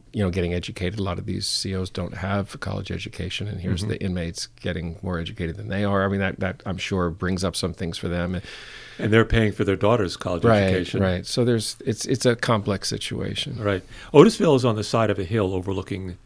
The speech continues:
Speaker 2: the Hudson Valley.
Speaker 1: It's on,
Speaker 2: It
Speaker 1: actually, like, on the top of a hill. It's
Speaker 2: it, it's gorgeous.
Speaker 1: It's a stunning view.
Speaker 2: Amazing view.
Speaker 1: Yeah.
Speaker 2: Uh, from late summer on through autumn. I mean, I was there on through into the winter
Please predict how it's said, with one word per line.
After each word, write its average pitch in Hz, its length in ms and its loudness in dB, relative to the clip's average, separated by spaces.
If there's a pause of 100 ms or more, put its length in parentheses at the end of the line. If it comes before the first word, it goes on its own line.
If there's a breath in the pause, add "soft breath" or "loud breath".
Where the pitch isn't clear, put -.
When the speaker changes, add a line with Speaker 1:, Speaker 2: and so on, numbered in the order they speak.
(140)
Speaker 2:
the 95 100 -6
Hudson 98 260 -4
Valley. 85 280 -8
Speaker 1:
It's 113 120 2
on, 123 120 8
Speaker 2:
It - 80 0
Speaker 1:
actually, 113 260 2
like, 85 120 2
on - 100 -6
the 71 60 -4
top - 380 -4
of - 100 -2
a - 60 -8
hill. - 360 -4
It's - 200 -8
Speaker 2:
it, - 140 -6 (200)
it's - 220 -4
gorgeous. 110 420 0
Speaker 1:
It's 92 160 -4
a 98 60 -4
stunning 95 500 -2
view. 101 60 -4
Speaker 2:
Amazing 113 480 0
view. 95 340 -4 (140)
Speaker 1:
Yeah. 98 340 -8
Speaker 2:
Uh, 104 140 -2
from 104 180 -4
late 117 180 0
summer 107 300 0
on 101 160 -2
through 104 240 -6
autumn. 104 500 -2
I 101 80 -6
mean, 92 200 -4
I 95 60 -4
was 92 120 -6
there 101 180 -4
on 95 140 -4
through 92 240 -6
into 92 160 -8
the 87 100 -6
winter 95 400 -6